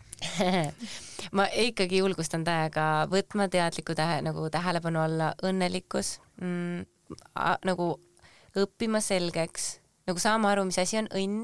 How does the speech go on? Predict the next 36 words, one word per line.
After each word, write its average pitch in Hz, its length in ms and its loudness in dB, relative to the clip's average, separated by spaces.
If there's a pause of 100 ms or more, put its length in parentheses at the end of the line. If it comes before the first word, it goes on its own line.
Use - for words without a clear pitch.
sinu 196 320 -2
jaoks 226 320 0
ja 185 60 -2
kuidas 214 600 0
olla 180 320 0
siis 180 160 -2
erinevate 170 380 -4
meetodite 165 580 -4
ja 160 60 -2
tehnikatega 160 720 -4 (420)
enda 175 460 0
coach, 180 580 0
et - 400 -10
saada 170 480 0
õnnelikumaks. 202 720 -2 (720)
Mismoodi 208 600 4
see 165 220 2
manifesteerimine 180 1000 0
või 151 160 -4
teadlik 185 480 0
elu 175 160 -2
loomine 160 420 0
käib, 185 460 -2
et 151 80 -12
mis 185 160 -4
on 214 160 -2
nende 170 180 -4
nagu 156 160 -6
põhitalad 165 800 -4
või 156 80 -6
kuidas 175 320 -4
see 180 160 0
nagu 156 260 -6
füüsikalisel 156 720 -6
tasandil 156 460 -6
käib. 156 300 -6